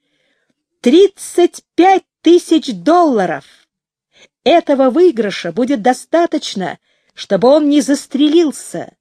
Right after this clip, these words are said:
Мэкси улыбнулась, поздравляя незнакомца с удачей. И в этот момент с удивлением заметила, что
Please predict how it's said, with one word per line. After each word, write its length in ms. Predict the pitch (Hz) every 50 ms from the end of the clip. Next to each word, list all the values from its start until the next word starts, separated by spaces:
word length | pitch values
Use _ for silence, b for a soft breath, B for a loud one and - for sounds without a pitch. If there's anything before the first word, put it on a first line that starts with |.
| _ _ _ _ _ _ _ _ _ _ _ _ _ _ _ _ _ _ _ _ _ _ _ _ _ _ _
Мэкси 400 | - 180 220 226 - - - -
улыбнулась, 1000 | 214 214 208 202 208 190 180 202 262 330 330 285 196 151 - - - - - _ _ _ _ _ _ _ _ _ _ _ _ _ _ _ _ _
поздравляя 680 | - 220 214 196 185 233 262 254 240 254 254 220 202
незнакомца 720 | 190 190 196 180 180 190 202 - - 208 185 170 - - 190
с 120 | 165 - -
удачей. 640 | 226 190 165 185 160 156 - - - - 113 - _ _ _ _ _ _ _ _ _ _ _ _ _ _ _ _ _ _ _ _ _ _ _ _ -
И 100 | 190 196
в 80 | 185
этот 300 | 254 240 - 240 226 -
момент 600 | 196 185 202 220 233 294 339 330 302 - _ _ _ _ _ _ _ _ _ _ _ _ _ _ _ _ _ _
с 160 | _ - - -
удивлением 640 | 202 175 247 226 208 285 349 339 320 320 320 294
заметила, 640 | 240 208 269 262 254 311 311 - - 302 269 254 240
что 280 | - - _ - 233